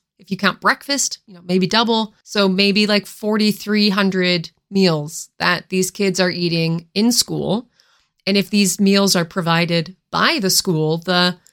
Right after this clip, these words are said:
quality of that food becomes increasingly important.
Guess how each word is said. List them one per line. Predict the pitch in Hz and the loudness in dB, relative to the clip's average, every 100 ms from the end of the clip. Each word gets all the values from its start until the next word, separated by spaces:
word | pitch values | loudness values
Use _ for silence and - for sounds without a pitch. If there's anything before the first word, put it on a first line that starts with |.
| _ | _
quality | 208 196 226 247 190 156 156 185 180 | 0 4 4 2 -4 -4 -8 -8 -4
of | 165 151 | -4 -2
that | 165 160 | -4 -4
food | - 214 214 180 | -4 0 0 0
becomes | 180 185 170 160 - | -2 -2 -2 -2 -6
increasingly | 175 - 190 170 175 165 | -14 -6 -6 -4 -4 -2
important. | 165 165 269 208 196 | -2 -2 -2 0 -2